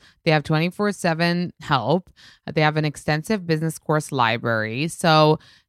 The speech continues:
you know, stop keeping your dreams in your pocket. It's your turn to get serious about selling and try Shopify today. So this is a possibility, you guys. You wanna sell something, you have something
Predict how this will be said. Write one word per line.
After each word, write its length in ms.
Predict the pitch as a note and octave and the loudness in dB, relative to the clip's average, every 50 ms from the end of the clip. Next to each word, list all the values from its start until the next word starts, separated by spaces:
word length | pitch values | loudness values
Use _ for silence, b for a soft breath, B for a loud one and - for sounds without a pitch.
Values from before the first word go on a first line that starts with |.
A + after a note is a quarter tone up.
| _ | _
you 100 | - F#3+ | -2 0
know, 320 | F#3+ E3+ D3 C#3+ D3 D3+ F3 | 2 4 4 4 4 2 0
stop 320 | - - - F#3 G3+ _ | -2 0 0 0 0 _
keeping 240 | - - A3+ B3+ C4 | -4 -2 0 2 2
your 140 | B3+ B3 F#3+ | 2 2 2
dreams 320 | F#3+ F#3 F#3 F#3 F#3 F3 | 2 2 2 2 0 0
in 20 | |
your 80 | F#3 F#3 | -2 -2
pocket. 680 | D#3+ - D3+ C#3 C#3 C3+ - C#3+ C3+ C3 C3 C3 B2+ - - _ _ _ _ _ _ | 0 0 0 0 0 0 0 0 2 4 4 2 0 -2 -8 _ _ _ _ _ _
It's 320 | D#3 D3+ D3 C#3 _ - | -2 -2 -2 -4 _ -10
your 220 | C#3+ C3+ D3+ F#3+ G3+ | -2 0 0 0 0
turn 260 | - - E3 D3 C3+ | 0 -2 -2 -2 0
to 60 | C3+ | -2
get 180 | C3 C3+ B2+ - | -2 -4 -4 -2
serious 380 | - C3+ C3 C3+ C3 B2+ - | -2 -2 0 0 0 -2 0
about 220 | C3 B2 A#2+ A#2+ - | -2 -2 -2 -2 -4
selling 520 | - C3 B2 A#2+ B2 A#2+ A2+ B2 C3 - | -2 -2 -2 0 -2 -4 -4 -6 -8 -8
and 140 | - - C#3 | -6 -6 -6
try 220 | B2+ - C3+ B2+ C3 | -6 -4 -4 -4 -4
Shopify 540 | C3 - C#3 C3 C3+ C3+ - D3+ D3 D3+ D3 | -2 -2 -4 -4 -4 -4 -4 -4 -4 -4 -6
today. 560 | - D3+ D3+ E3 G3 G3+ F3 C#3+ A#2+ - - b b b b b b | -4 -2 -2 0 0 0 -2 -2 -4 -8 -12 b b b b b b
So 680 | - - - D3 C#3 C3+ C3 C3 B2+ B2+ B2+ B2+ B2+ - | -8 0 2 4 6 6 6 6 4 4 2 0 0 -2
this 220 | - C#3+ C#3+ D#3 | -4 -6 -6 -6
is 60 | D#3 | -8
a 40 | D3+ | -8
possibility, 680 | - - D3 C#3+ C3+ - C3+ C#3 C#3+ D#3 D3+ C3+ A#2+ G#2+ | -4 -4 -4 -4 -4 -6 -4 0 0 0 0 0 -2 -4
you 120 | G#2 A2 | -6 -6
guys. 420 | - A2 G2+ A2 G2+ D#2+ - - - - | -6 -8 -10 -8 -12 -14 -16 -18 -14 -8
You 100 | E3 C#3 | -6 -4
wanna 180 | C3+ C#3+ D3+ | -2 -4 -4
sell 220 | C#3+ - E3 D#3 D#3+ | -4 -2 -2 -2 -2
something, 440 | - - D#3+ B2 D3+ D3+ D3+ D3+ - | -4 -6 -6 -4 -4 -4 -6 -6 -8
you 160 | - D#3+ D3 | -6 -8 -8
have 360 | B2+ - - C3+ D3+ F3 F3+ - | -8 -2 2 2 2 2 2 -2
something 500 | - - G#3 G3 F3 G3+ G#3 G3+ G3 | 0 0 2 2 2 0 -2 -2 -2